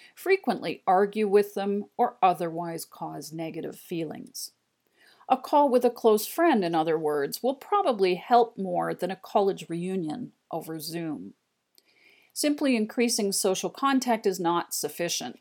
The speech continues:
said Bert Uccino, a professor of psychology at the University of Utah in Salt Lake City. You need to increase contact in the relationships that are important and very positive to you.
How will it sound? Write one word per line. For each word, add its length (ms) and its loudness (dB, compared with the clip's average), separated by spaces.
said 260 -6
Bert 320 -4
Uccino, 680 -4
a 80 0
professor 500 -2
of 80 -4
psychology 640 -2
at 100 -6
the 100 -12
University 520 -4
of 80 -4
Utah 360 -8
in 120 -8
Salt 300 -10
Lake 180 -10
City. 460 -6
You 100 0
need 300 2
to 160 0
increase 720 -4
contact 680 -2
in 120 -2
the 80 -4
relationships 920 -2
that 220 -4
are 240 -2
important 880 -4
and 160 -6
very 280 2
positive 640 -2
to 160 -10
you. 320 -10